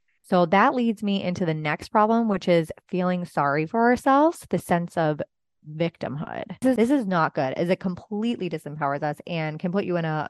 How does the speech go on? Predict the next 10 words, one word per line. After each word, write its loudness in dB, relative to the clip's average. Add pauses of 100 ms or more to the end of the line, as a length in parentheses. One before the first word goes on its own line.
(120)
hopeless -6
state, -8 (480)
one 0 (200)
filled 6
with -2
lack 0 (120)
and -4 (160)
a -6
very 0
dark, 4